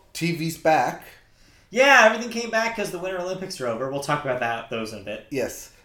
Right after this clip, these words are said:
Speaker 1: Uh, but yeah, so, uh, new episodes are starting to pour into the D V R and to the,
Speaker 2: <laughs>
Speaker 1: uh, queues.
Speaker 2: Oh.
Speaker 1: Um, other than
Speaker 2: Anything
Speaker 1: that,
Speaker 2: of note?
Speaker 1: anything of note? Um, no, just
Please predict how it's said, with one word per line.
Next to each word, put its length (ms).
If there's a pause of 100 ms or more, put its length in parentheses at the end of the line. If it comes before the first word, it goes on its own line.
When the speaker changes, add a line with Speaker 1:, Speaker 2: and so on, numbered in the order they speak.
(140)
Speaker 1:
Uh, 320
but 160
yeah, 180
so, 400
uh, 220 (100)
new 80
episodes 400
are 80
starting 340
to 100
pour 340
into 460
the 240
D 220
V 200
R 400
and 240
to 220
the, 480
Speaker 2:
<laughs> 40
Speaker 1:
uh, 160 (140)
queues. 560 (180)
Speaker 2:
Oh. 220 (520)
Speaker 1:
Um, 420
other 260
than 220
Speaker 2:
Anything 240
Speaker 1:
that, 80
Speaker 2:
of 60
note? 300 (140)
Speaker 1:
anything 400
of 180
note? 460
Um, 720 (1400)
no, 400
just 320